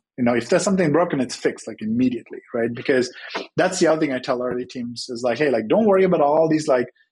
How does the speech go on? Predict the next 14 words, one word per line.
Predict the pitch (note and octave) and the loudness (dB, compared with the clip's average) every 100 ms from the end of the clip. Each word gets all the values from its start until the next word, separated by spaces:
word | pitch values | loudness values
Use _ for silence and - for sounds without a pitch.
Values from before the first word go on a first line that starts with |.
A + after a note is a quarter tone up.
| _ | _
future | - F#3 F3+ | -2 0 2
states. | D3+ D#3+ C3+ C3 | 2 2 0 0
Just | D3+ C3+ - _ _ _ | -2 -2 -4 _ _ _
think | G3+ A3+ | 0 2
of | G3+ | 2
this | F#3+ | 2
person | - E3 C#3 | 0 -2 -2
as | B2 A2+ | -6 -4
the | B2 - | -6 -2
only | C#3+ F#3 G3+ F#3+ | 0 2 2 2
person | E3+ C#3+ C#3 | 0 -2 -4
you're | B2 | -6
building | A#2 A#2+ A#2 A#2 - | -4 -4 -4 -6 -2
for | B2+ C#3 D#3 | 0 2 -2